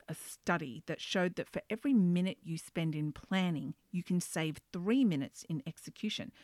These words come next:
Now, I haven't read that study, but I one hundred percent believe this to be true.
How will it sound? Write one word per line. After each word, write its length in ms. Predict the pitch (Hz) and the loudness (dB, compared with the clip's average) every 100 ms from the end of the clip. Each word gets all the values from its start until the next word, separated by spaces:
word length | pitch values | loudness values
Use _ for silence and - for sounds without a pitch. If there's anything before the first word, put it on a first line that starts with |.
| - - - | -20 -20 -12
Now, 140 | 294 - | -10 -10
I 140 | - 339 | -6 -4
haven't 300 | 277 175 180 | 0 -2 -2
read 200 | 165 175 | -4 -2
that 180 | 180 - | -2 -4
study, 380 | - 196 190 214 | -4 -2 0 0
but 220 | - 185 | 2 2
I 160 | 160 165 | 2 0
one 480 | 160 196 285 302 294 | -2 2 4 6 6
hundred 400 | 247 247 233 214 | 6 6 4 -2
percent 380 | 202 - 190 | -4 0 0
believe 320 | - 180 175 165 | 0 0 0 -2
this 180 | 151 | -8
to 140 | - - | -8 -10
be 100 | 139 | -10
true. 400 | - - 170 | -8 -2 -2